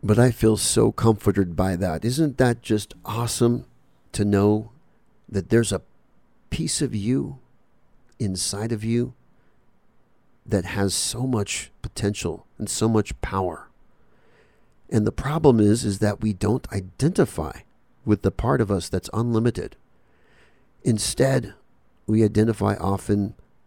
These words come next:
with our weaknesses, our limitations, and we start to believe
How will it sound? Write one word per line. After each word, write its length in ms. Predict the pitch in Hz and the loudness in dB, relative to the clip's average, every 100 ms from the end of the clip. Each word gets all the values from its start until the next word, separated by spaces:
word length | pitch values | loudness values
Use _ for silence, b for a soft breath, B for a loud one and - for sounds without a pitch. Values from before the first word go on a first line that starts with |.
| _ - | _ 0
with 340 | 98 92 - - _ _ _ _ - _ _ _ - | 0 0 -6 -20 _ _ _ _ -20 _ _ _ -6
our 140 | - - | -2 2
weaknesses, 800 | 117 127 101 - 57 - - - _ _ _ _ _ _ - | 2 2 -2 -4 -8 -10 -14 -18 _ _ _ _ _ _ -6
our 180 | 92 95 | -2 0
limitations, 920 | 104 98 110 120 - 80 - - - _ _ _ _ _ _ _ _ _ - - _ _ | 2 2 2 2 2 -6 -6 -14 -18 _ _ _ _ _ _ _ _ _ -20 -20 _ _
and 360 | 104 104 98 - _ _ _ _ _ _ _ - | 0 2 0 -6 _ _ _ _ _ _ _ -12
we 120 | - 101 | -6 -4
start 300 | - 107 - | 2 2 2
to 80 | |
believe 840 | 92 95 95 113 127 92 - - | -2 0 2 4 4 0 -4 -14